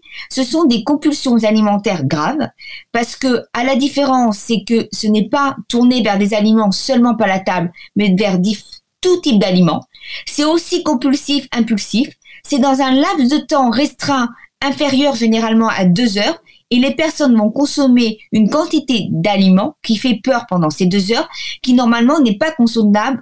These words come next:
consommable, pardon, excusez-moi, par tout un chacun. C'est-à-dire qu'il y a des études qui ont montré que dans, pour, dans une crise de moins de deux heures, il y a des personnes qui pouvaient consommer jusqu'à minim-, je, là c'est minimum, hein,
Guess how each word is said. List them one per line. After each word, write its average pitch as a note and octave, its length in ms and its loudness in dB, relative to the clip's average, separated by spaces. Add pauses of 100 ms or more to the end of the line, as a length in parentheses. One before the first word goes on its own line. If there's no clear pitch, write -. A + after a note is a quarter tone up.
consommable, A#3 480 2
pardon, G3 220 0
excusez-moi, F#3+ 520 2 (300)
par A#3+ 160 -2
tout B3 140 -4
un B3 100 2
chacun. G#3 380 -4
C'est-à-dire F#3+ 200 0
qu'il G#3 120 -2
y - 20 2
a A3 100 4
des A3 80 0
études D4 240 0
qui - 120 -4
ont G#3 80 2
montré G#3 440 0
que C#4 180 0 (380)
dans, G3+ 160 0
pour, G#3 240 -2
dans G#3 200 2
une A#3+ 160 2
crise B3+ 260 0
de F#3+ 80 4
moins A3+ 280 4
de C4+ 100 0
deux G3+ 260 0
heures, F#3 160 -2 (380)
il G#3 80 -2
y - 20 0
a G3+ 40 0
des G3+ 260 2
personnes A#3+ 340 -2
qui B3 140 -2
pouvaient G#3+ 240 0
consommer G#3 440 0
jusqu'à A3 380 0
minim-, A#3+ 480 2 (300)
je, F#3+ 120 0 (120)
là F#3+ 240 -2
c'est B3 100 2
minimum, A3+ 440 2
hein, F#3+ 100 -6